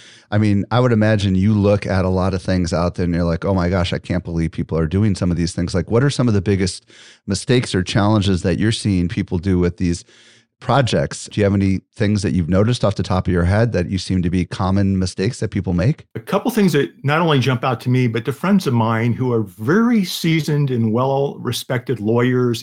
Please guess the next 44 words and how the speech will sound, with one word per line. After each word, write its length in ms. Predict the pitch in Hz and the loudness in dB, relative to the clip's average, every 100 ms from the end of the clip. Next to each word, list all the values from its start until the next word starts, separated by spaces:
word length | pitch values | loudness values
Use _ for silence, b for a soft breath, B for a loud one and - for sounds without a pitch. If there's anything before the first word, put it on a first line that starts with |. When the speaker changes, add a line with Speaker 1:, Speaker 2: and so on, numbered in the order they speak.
| - | -4
Speaker 2:
in 100 | 131 | -2
the 80 | 120 | -2
digital 400 | 127 127 117 117 | -2 -2 -2 -4
spaces. 580 | - 113 113 - - | -4 -4 -4 -6 -12
Okay, 180 | 110 - | -10 -6
I'm 120 | 131 | -4
talking 380 | - 180 175 147 | -2 -4 -2 -2
about 420 | 123 127 131 123 | -2 0 0 0
lawyers 500 | 113 135 139 139 123 | 0 2 2 0 0
that 160 | 127 127 | -2 -2
are 140 | 127 117 | 0 0
behind 500 | 117 110 151 147 - | -2 -2 0 0 0
all 220 | 131 135 | 0 0
the 80 | 127 | -2
companies 640 | - 127 131 120 117 113 b b _ | -2 -2 0 0 0 -2 b b _
you 160 | 123 135 | 0 0
see 380 | - - 143 120 117 | 0 -2 0 0 0
each 280 | 139 143 - | -2 -2 -4
and 100 | 131 | -4
every 360 | 127 117 117 110 | -4 0 0 0
day 500 | 117 120 117 107 b b _ 113 | 0 2 2 0 b b _ -2
on 180 | 120 | 0
your 100 | 123 | 0
phone, 320 | 117 113 117 113 | 0 0 2 2
tablet, 480 | 120 110 110 107 - - | 0 -2 -2 -6 -6 -6
laptop, 400 | 110 - 117 - | -6 -4 -8 -6
or 100 | 104 | -4
desktop 640 | 110 113 - 113 107 - b b _ 135 | -2 -4 -2 -2 -2 -4 b b _ 0
in 120 | 123 | 2
the 60 | |
web 280 | 113 117 117 | 4 2 -2
three 200 | - 110 | -4 -4
space. 640 | - - 117 113 107 - - | -4 -6 -4 -4 -4 -8 -6
Um, 280 | 120 110 117 | -2 2 4
what 180 | 180 208 | 4 4
we're 120 | 196 | 2
seeing 380 | - 151 139 131 | 0 0 2 2
happening 680 | 123 123 - 117 113 110 120 | 0 -2 -4 -2 0 0 0
is 240 | 123 110 | -2 -2
that 400 | 120 117 113 117 b b b - | 0 0 0 -2 b b b -2
the 100 | 113 | 2
lack 400 | 123 147 185 190 | 4 2 0 -2
of 120 | 127 | 2
use 500 | 123 123 117 - | 2 2 0 -4